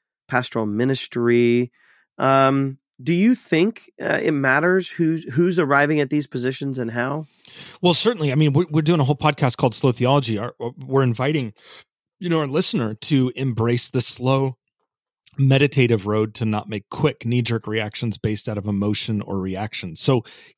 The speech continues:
Speaker 2: no, no question. There's a level of, let, let me actually say it this way, Nijay. I think it does not, l-,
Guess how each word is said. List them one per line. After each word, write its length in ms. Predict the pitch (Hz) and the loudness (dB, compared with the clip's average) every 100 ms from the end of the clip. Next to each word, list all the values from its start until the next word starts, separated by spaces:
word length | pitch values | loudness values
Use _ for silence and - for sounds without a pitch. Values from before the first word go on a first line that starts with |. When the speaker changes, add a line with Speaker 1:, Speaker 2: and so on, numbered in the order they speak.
| 139 | -2
Speaker 2:
no, 380 | 151 196 160 - | 2 4 2 0
no 140 | 156 | 0
question. 540 | 165 202 196 110 80 - - | 0 -2 -2 -6 -10 -14 -16
There's 380 | 117 123 113 | -6 -4 -4
a 40 | 123 | -6
level 440 | 117 139 151 139 | -2 -2 0 -2
of, 340 | - 120 110 - - - | -2 -6 -6 -12 -6 0
let, 180 | 269 202 | 0 2
let 100 | 269 | 2
me 160 | 392 - | 0 -2
actually 300 | 190 - 160 | -4 -2 -2
say 160 | - | -2
it 100 | 165 | -4
this 180 | 143 190 | -2 -2
way, 200 | - 98 | -2 -6
Nijay. 440 | 80 113 113 101 95 _ - - _ _ _ - - | -8 -10 -8 -10 -12 _ -20 -20 _ _ _ -10 2
I 280 | 175 320 | 4 4
think 440 | - 269 254 - - _ _ _ _ - - | 2 -2 -6 -6 -16 _ _ _ _ -20 -4
it 160 | 233 269 | -2 2
does 260 | 381 226 156 | 0 0 0
not, 340 | 147 151 - _ _ _ _ _ _ _ _ _ _ - - _ _ _ _ - - - | 2 2 0 _ _ _ _ _ _ _ _ _ _ -20 -20 _ _ _ _ -20 -20 -16
l-, 120 | 143 | -14